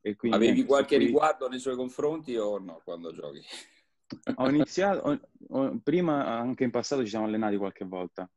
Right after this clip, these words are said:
Speaker 1: poi ho iniziato e all'inizio sì, avevo riguardi, poi dopo lei, insomma, si, si prendeva un po' gioco di me quando vinceva, così, allora a quel punto
Speaker 2: E
Speaker 1: ho detto,
Speaker 2: cominciato a
Speaker 1: "Vabbè,
Speaker 2: tirar
Speaker 1: adesso,
Speaker 2: forte."
Speaker 1: adesso
Speaker 2: <laughs>
Speaker 1: basta. <laughs>
Speaker 2: Bravo, bravo.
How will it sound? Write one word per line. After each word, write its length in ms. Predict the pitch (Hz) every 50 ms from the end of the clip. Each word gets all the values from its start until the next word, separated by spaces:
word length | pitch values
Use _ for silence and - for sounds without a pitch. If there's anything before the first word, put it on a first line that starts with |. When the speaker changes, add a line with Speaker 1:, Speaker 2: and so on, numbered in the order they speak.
| _ _
Speaker 1:
poi 180 | - 127 123
ho 100 | 113 104
iniziato 760 | 110 113 120 110 - - - 139 143 151 131 143 131 123 123
e 680 | 117 113 110 110 110 107 107 107 104 104 104 101 104 87
all'inizio 460 | 85 104 107 110 123 120 - - 107
sì, 100 | - 107
avevo 220 | 101 101 101 104
riguardi, 600 | 107 113 101 123 120 127 135 135 123 107 110 107
poi 140 | - 117 113
dopo 240 | 113 117 113 104 110
lei, 420 | 110 113 117 113 107 107 104 101 - _ _ _ _ _ _ - - _ _ _ _
insomma, 340 | _ - - 107 107 104 98
si, 200 | - - 107 104
si 140 | 101 104 104
prendeva 300 | 101 107 107 107 110 110
un 80 | 110 104
po' 140 | - 117
gioco 220 | 113 110 117 110 113
di 120 | 110 110
me 260 | 110 113 117 113 110
quando 260 | 107 107 107 107 107 104
vinceva, 560 | 110 110 101 - - 117 113 110 110 107 107
così, 280 | 107 113 107 - 117
allora 380 | 110 107 107 101 98 98 95 95
a 100 | 95 92 _
quel 140 | - 101 -
punto 300 | - 104 104 95 - 95
Speaker 2:
E 60 | -
Speaker 1:
ho 40 | 95
detto, 80 | 92 -
Speaker 2:
cominciato 400 | 92 98 98 - 101 98 92 107
a 40 |
Speaker 1:
"Vabbè, 80 | 107 104
Speaker 2:
tirar 40 | 98
Speaker 1:
adesso, 100 | 98 101
Speaker 2:
forte." 340 | 95 90 90 - - 78 - - - - - - - -
Speaker 1:
adesso 440 | - 107 107 110 110 123 123 120 107
Speaker 2:
<laughs> 20 |
Speaker 1:
basta. 560 | 101 104 101 92 - - 104 107 104 110 107 - - 90 - - - 110 113 - 113 - 117 98
<laughs> 480 | 98 - - - - - - - - -
Speaker 2:
Bravo, 800 | 98 98 98 95 95 90 87 82 - - 107 110 - - 107 95
bravo. 280 | 85 87 87 82 82